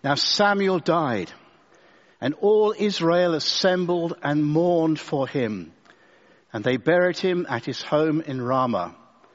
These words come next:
Then David moved down into the desert of Paran. So Samuel has died. Now, in a sense, this, this week we've seen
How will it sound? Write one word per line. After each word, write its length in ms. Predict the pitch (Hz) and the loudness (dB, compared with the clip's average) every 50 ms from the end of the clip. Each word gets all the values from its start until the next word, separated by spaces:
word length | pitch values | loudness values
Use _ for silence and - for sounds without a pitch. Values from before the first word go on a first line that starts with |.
| _ _ _ _ _ _ _ _ _ _ _ _ | _ _ _ _ _ _ _ _ _ _ _ _
Then 180 | 131 127 127 | -4 -4 -2
David 480 | 120 156 170 185 185 170 180 175 156 156 | 0 2 2 2 2 2 0 -2 0 0
moved 320 | 151 151 160 156 151 - | 0 2 2 0 0 0
down 400 | - 151 143 139 143 147 147 151 - - | -2 0 0 2 0 0 -2 -4 -4 -4
into 240 | 147 156 156 139 151 | -4 -2 -2 -2 -4
the 140 | 127 131 123 | -6 -6 -6
desert 600 | - 151 147 147 135 - 151 - - - - - _ _ _ _ _ _ _ | -2 -2 -2 -2 -2 -4 -6 -6 -6 -10 -18 -20 _ _ _ _ _ _ _
of 260 | 127 131 123 - _ _ | -6 -6 -6 -6 _ _
Paran. 580 | - - 135 139 139 127 123 110 104 92 87 - _ _ _ _ - - _ - _ _ _ _ _ _ _ _ _ _ _ - - - _ _ _ _ _ _ _ _ _ - - - - - - - _ | -10 -8 -6 -4 -2 -2 -2 -4 -4 -8 -10 -14 _ _ _ _ -20 -20 _ -20 _ _ _ _ _ _ _ _ _ _ _ -20 -20 -20 _ _ _ _ _ _ _ _ _ -20 -20 -20 -20 -20 -20 -20 _
So 140 | - - 165 | -2 0 0
Samuel 520 | 147 - - - 208 208 208 208 196 185 185 | 0 0 0 2 4 4 4 4 2 2 2
has 160 | 175 147 - | 0 -2 0
died. 460 | - 156 147 135 123 110 104 90 - - - - - - _ _ _ _ _ - - - - - - - _ | 0 0 2 2 0 -2 -2 -6 -8 -14 -18 -20 -20 -20 _ _ _ _ _ -20 -20 -20 -20 -20 -20 -6 _
Now, 80 | 151 175 | -2 0
in 180 | 180 220 262 | 2 2 0
a 60 | 269 | 0
sense, 460 | 202 - - 208 185 170 151 - - - | 0 2 2 2 2 2 0 -4 -4 -4
this, 180 | 196 - - | -4 -4 -2
this 220 | - 220 196 - 208 | -2 -2 -2 0 2
week 320 | 220 233 196 151 147 127 | 2 2 2 2 0 -2
we've 120 | 156 160 | -2 -2
seen 480 | 147 - - 208 190 185 180 180 175 | -2 -2 -2 0 0 2 2 0 0